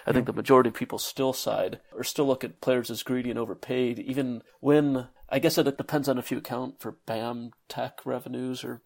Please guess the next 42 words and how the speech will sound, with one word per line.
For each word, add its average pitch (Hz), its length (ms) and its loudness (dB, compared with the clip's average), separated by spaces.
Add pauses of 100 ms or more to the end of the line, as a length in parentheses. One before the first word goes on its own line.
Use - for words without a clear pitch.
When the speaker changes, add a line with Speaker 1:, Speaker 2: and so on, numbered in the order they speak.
(140)
Speaker 1:
as - 60 -12
part 127 220 -2
of 117 60 -8
the, 107 240 -6 (260)
the - 80 -2
overall 127 220 2
Speaker 2:
Well, 214 100 12
I, 180 100 12
Speaker 1:
revenue 196 220 4
Speaker 2:
I, 180 160 8 (140)
Speaker 1:
pool. - 140 -10
Speaker 2:
I 190 100 -2
think 214 220 0 (200)
if 170 220 -4
we're 175 140 0
talking 170 260 0
about 139 160 2
a 131 60 4
general 156 360 2
audience, 131 540 -6 (160)
I 151 80 -2
don't 151 160 0
think 143 160 -4
that, 135 300 -8
uh, 127 320 0
a 127 40 0
general 135 300 0
audience 131 400 2 (140)
would 147 120 2
necessarily 156 800 0
even 151 560 -6
consider 151 460 -4
the 127 280 -4
influence 131 580 -4
of 123 420 -4
bam 127 380 0 (120)
revenues 139 540 2
or 180 580 2 (220)
revenues 185 480 4
at 175 80 6
all. 151 380 6 (400)
Right, 151 260 0